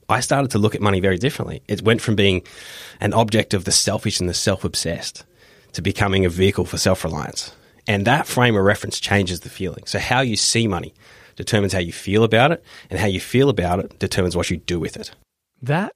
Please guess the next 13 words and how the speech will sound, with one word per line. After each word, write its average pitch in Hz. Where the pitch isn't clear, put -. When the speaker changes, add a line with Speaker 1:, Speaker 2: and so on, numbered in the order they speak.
Speaker 2:
was 147
Terry 131
Condon. 190
I'm 220
Rich 208
Bolus, 165
and 123
this 247
is 127
the 131
Dad 156
Mindset 143
Show. 104